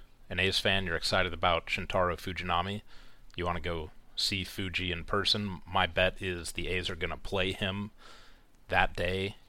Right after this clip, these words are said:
game two of the season, and he's going to be probably the number two guy in the rotation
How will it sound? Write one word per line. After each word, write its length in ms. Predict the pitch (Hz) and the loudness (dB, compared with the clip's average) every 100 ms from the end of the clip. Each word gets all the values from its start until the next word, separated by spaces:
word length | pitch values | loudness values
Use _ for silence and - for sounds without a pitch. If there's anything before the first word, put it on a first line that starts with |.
| - - - - | -20 -20 -12 -4
game 320 | 87 85 76 - - | -2 -2 -6 -12 -8
two 460 | - 98 92 101 107 - - - - - | -4 -2 -2 -6 -8 -16 -20 -20 -14 -6
of 160 | 90 80 | -4 -4
the 80 | |
season, 520 | - 98 87 104 117 - - - - - - | -4 -2 -2 -4 -6 -10 -18 -20 -20 -4 0
and 300 | 90 85 - | 2 0 -6
he's 200 | 82 - | -6 -4
going 280 | 95 87 | -4 -4
to 80 | 85 | -6
be 420 | 85 82 82 80 - - - - - - | -8 -8 -8 -10 -10 -16 -16 -18 -18 -6
probably 460 | - 107 98 92 82 | 2 4 4 0 0
the 80 | 78 | 0
number 260 | 95 98 | 0 2
two 200 | - 92 | 0 0
guy 200 | 90 87 | 2 2
in 80 | 85 | 2
the 80 | 78 | -2
rotation 680 | 76 - 120 113 71 76 | -2 2 2 2 -2 -10